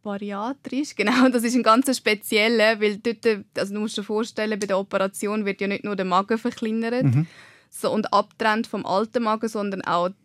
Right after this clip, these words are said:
Speaker 1: der Dünndarm wird aufgeteilt in zwei Stränge.
Speaker 2: Mhm.
Speaker 1: Also es ist mega, <laughs> mega, die ganze Anatomie vom Darm wird verändert.
Speaker 2: Mhm.
Speaker 1: Und die Stränge werden nachher aufgeteilt. Der eine Strang transportiert nur noch die Magenflüssigkeit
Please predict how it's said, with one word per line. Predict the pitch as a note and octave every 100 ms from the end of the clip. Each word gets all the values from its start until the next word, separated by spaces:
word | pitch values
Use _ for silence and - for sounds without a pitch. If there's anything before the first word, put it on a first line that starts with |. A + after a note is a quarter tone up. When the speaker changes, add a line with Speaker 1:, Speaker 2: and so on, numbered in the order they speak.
| -
Speaker 1:
der | E3+ E3+ F3+
Dünndarm | G#3 G#3+ A3+ G#3+ F#3+ G3 G#3
wird | F#3+ G3
aufgeteilt | G3 G3+ - D#3+ F3+ G3
in | F#3+
zwei | - E3
Stränge. | - - - G#2 - - _
Speaker 2:
Mhm. | B2+ A2+ C#3 -
Speaker 1:
Also | G3+ G#3
es | G3+
ist | -
mega, | G#3+ G#3+ -
<laughs> |
mega, | A3+ G#3+ G3+ G#3+ G3
die | G3+
ganze | A3 F#3 B3+
Anatomie | G3+ G#3 G3+ G#3 G#3 A#3
vom | B3 G3+
Darm | F#3+ F#3 G3 G3+
wird | F#3+ E3
verändert. | - - G2+ G#2 C#3 -
Speaker 2:
Mhm. | A2+ A#2 D3 - - _
Speaker 1:
Und | A3 A3
die | A3
Stränge | - A3 G#3+ B3 B3+ -
werden | G3 G3+ G#3+ G3
nachher | G3+ G#3 G3
aufgeteilt. | A#3 A#3 _ G3 G#3 A3+
Der | F3+ -
eine | F3 G#3 B3
Strang | A#3+ - F#3+ G3+ A3 _ _
transportiert | G3+ G3+ - G3+ G#3
nur | G#3
noch | A3
die | -
Magenflüssigkeit | G3 G3+ A#3 A3+ A3+ - - A3 G3+ C4